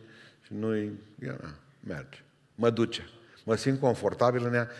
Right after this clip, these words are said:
și ca femeie, dacă mai ai și oglindă când dai jos parasolarul, ești... Ce-ți mai trebuie pentru un accident? Bun.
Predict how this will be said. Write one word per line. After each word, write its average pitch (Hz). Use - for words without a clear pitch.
și -
ca 110
femeie, 117
dacă 107
mai 104
ai 160
și -
oglindă 123
când 107
dai 98
jos 98
parasolarul, 90
ești... -
Ce-ți 220
mai 196
trebuie 110
pentru 113
un 117
accident? 104
Bun. 113